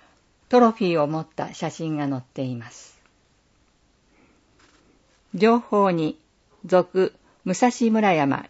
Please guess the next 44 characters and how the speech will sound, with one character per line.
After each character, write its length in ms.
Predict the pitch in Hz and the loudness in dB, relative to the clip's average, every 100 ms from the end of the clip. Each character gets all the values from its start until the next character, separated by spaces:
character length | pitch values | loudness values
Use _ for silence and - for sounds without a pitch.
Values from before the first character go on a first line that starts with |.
| _ | _
知 160 | - | 2
名 220 | 226 254 226 | 6 6 6
度 160 | 220 | 4
ア 80 | 196 | 2
ッ 60 | 196 - | -2 -8
プ 180 | - 139 | -8 0
大 240 | 175 196 | 2 2
作 240 | - - - | -2 -10 -8
戦。 280 | - - - _ _ _ _ _ _ _ _ | -10 -10 -14 _ _ _ _ _ _ _ _
三 320 | - 240 240 | 2 4 4
小 220 | 240 226 | 4 2
の 160 | 214 208 | 2 0
生 220 | 226 196 | 0 0
徒 140 | 160 | -2
が 220 | 147 131 - _ _ - | -4 -4 -10 _ _ 0
ピ 260 | 226 254 | 4 6
ー 120 | 254 | 6
ア 60 | 233 | 6
ー 40 | |
ル 100 | 226 | 4
動 240 | 214 214 180 | 4 4 2
画 200 | 156 - | 0 -2
を 60 | |
作 260 | 131 139 - | -6 -12 -12
成 280 | - 156 135 | -4 -4 -4
中。 360 | - 139 120 - _ _ _ _ _ _ _ _ _ _ _ | -6 -6 -6 -10 _ _ _ _ _ _ _ _ _ _ _
市 140 | - | 0
立 280 | 247 226 170 | 2 2 -2
三 260 | - 185 185 | -2 -2 -2
小 260 | - 175 | 0 0
で 120 | 160 156 | 0 0
は、 200 | 139 - _ _ | -2 -8 _ _
市 160 | - 254 | -2 4
の 160 | 220 190 | 4 2
知 160 | 208 | 2
名 220 | 233 233 | 2 4
度 80 | 208 | 2
を 40 | 180 | 2
上 120 | 170 | 2
げ 140 | 185 | 0
る 100 | 185 | -2
た 140 | 185 175 | -4 -4
め 140 | 165 | -2
に、 200 | 143 - | -2 -4